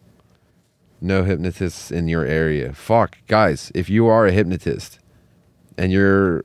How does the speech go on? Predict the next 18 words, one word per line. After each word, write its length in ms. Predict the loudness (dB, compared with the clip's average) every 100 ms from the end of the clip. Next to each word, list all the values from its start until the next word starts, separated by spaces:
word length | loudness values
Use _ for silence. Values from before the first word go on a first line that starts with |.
| -4
listening 340 | -2 -2 0
to 80 | 0
this 260 | 2 0 0
right 160 | -2
now 260 | 0 0 0
and 160 | -2 -6
controlling 460 | -4 0 0 0
our 140 | -2 -2
thoughts 280 | -2 -2
and 80 | -2
actions 360 | -2 -4 -6 -4
already. 480 | -2 -2 -4 -6 -12 _ -20 -18 -2
Ooh, 180 | 2 4
here's 160 | 2
a 40 | 0
quit 240 | 0 -2
smoking 460 | 0 0 2 2 2
hypnotist. 680 | 2 2 0 0 0 -6